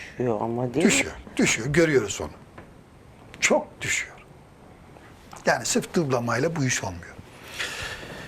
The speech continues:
Speaker 1: Ee, ikincisi bu meslek, meslek o açıdan iyiye gitmiyor. Bir. İkincisi Beşiktaş'ta ağır cezaların olduğu zamanlar, ee,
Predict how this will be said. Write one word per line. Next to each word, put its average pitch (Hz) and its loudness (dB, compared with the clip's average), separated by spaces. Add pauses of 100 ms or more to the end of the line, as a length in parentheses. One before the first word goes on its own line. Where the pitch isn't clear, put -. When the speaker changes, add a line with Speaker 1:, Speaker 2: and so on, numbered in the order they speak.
(260)
Speaker 1:
Ee, 147 4
ikincisi 262 4
bu 262 4
meslek, 240 4
meslek 220 6 (220)
o 226 10
açıdan 240 6
iyiye 208 10
gitmiyor. 180 4
Bir. 127 4 (240)
İkincisi 247 6 (2750)
Beşiktaş'ta - 6
ağır 202 10
cezaların 151 4
olduğu 139 4
zamanlar, 117 2 (720)
ee, 110 2